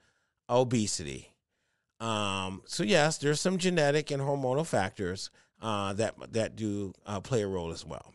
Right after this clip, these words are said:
Wild-, why childhood obesity is increasing, all right? Childhood obesity is in, mainly associated with unhealthy eating. Again, right? Going to McDonald's, ordering pizza, ordering, ordering, ordering.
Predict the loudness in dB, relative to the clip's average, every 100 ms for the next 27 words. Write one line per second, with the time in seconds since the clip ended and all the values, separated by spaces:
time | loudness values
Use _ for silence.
0 | _ _ _ _ _ _ _ _ -2 4
1 | 6 6 4 2 -4 2 4 4 4 4
2 | 4 4 4 4 2 2 2 0 0 -2
3 | -2 -2 -2 -2 -2 -6 -10 _ _ -4
4 | 0 0 -2 -6 _ _ _ -4 2 6
5 | 8 6 4 2 2 2 0 0 -2 -2
6 | -2 -2 -2 0 -2 -4 -6 -6 -2 0
7 | 2 2 0 0 0 0 0 0 0 0
8 | -2 -4 -6 -6 -4 -4 -4 -6 -6 -2
9 | -4 -2 -4 -4 -8 -10 _ _ _ _
10 | _ _ -4 2 2 2 -2 -8 _ _
11 | _ _ -4 -2 -2 -2 -2 -2 -4 -2
12 | 2 2 2 0 -2 -4 -4 -4 0 0
13 | 2 0 4 4 4 0 0 0 0 -4
14 | -2 -2 -2 -4 -6